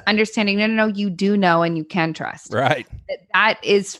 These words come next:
Speaker 1: that is fine. And that
Speaker 2: Right.
Speaker 1: is good and healthy. And you go inward, actually,
Speaker 2: Yeah.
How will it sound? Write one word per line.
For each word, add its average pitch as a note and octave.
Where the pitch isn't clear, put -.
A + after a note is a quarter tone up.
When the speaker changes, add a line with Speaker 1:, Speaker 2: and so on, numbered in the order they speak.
Speaker 1:
that F#3+
is F#3+
fine. D#3
And F#3
that F3+
Speaker 2:
Right. F3
Speaker 1:
is E3
good F3
and D#3+
healthy. F3
And D#3+
you E3+
go F3+
inward, F3+
actually, D3
Speaker 2:
Yeah. G2+